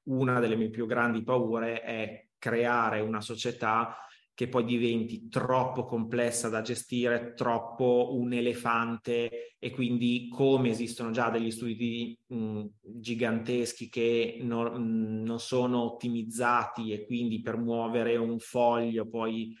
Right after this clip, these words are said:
eh, passano sei mesi perché devono passare sotto settecento approvazioni, voglio, mm, puntare a una società organizzata, ampia, ma che sia smart e quindi anche veloce per alcuni punti di, di vista.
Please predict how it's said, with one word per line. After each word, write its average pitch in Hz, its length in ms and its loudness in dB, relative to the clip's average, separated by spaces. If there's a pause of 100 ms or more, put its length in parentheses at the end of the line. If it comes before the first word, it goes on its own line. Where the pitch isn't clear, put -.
(120)
eh, 107 880 -2
passano 113 400 0
sei 117 180 -2
mesi 117 360 0
perché 113 260 -6
devono 113 220 -2
passare 113 280 -2
sotto 110 540 -6
settecento 123 640 -2
approvazioni, 113 1080 -2 (360)
voglio, 127 1080 2
mm, 110 600 -4
puntare 117 320 -2
a - 20 0
una 113 100 -2
società 113 680 -2 (680)
organizzata, 117 880 2
ampia, 120 560 0
ma 110 340 -2
che 120 120 -4
sia 117 180 -4
smart 107 460 0
e 110 80 -2
quindi 107 180 -4
anche 107 540 -2
veloce 107 560 0
per 104 100 -4
alcuni 101 340 -4
punti 95 300 -10
di, 98 480 -12
di 95 120 -12
vista. 101 540 -14